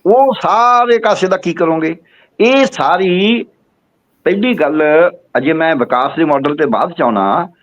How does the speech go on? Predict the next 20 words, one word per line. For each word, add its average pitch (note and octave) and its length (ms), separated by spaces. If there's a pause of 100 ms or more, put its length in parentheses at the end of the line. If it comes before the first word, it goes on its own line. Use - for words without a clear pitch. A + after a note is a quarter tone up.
(180)
ਇਹ A3+ 180
ਗੁਰਜਿੰਦਰ, C3+ 640
ਜੇ E3 360
ਆਪਾਂ F3 280
ਇਹ G3+ 140
ਮੰਨ D#3 380
ਲਈਏ F3+ 200
ਵੀ A3 140
ਜਿਹੜਾ D#3+ 360
ਵਿਕਾਸ F#3 440
ਦਾ D#3+ 140
ਮਾੜਾ C#3 280
ਮਾਡਲ B2+ 360
ਚੱਲ A2 260
ਰਿਹਾ B2 180
ਹੈ, C3 60
ਜਿਹੜਾ C3 220
ਬਿਲਕੁਲ A3+ 380
ਖਰਾਬ B2 380
ਹੈ, F2+ 200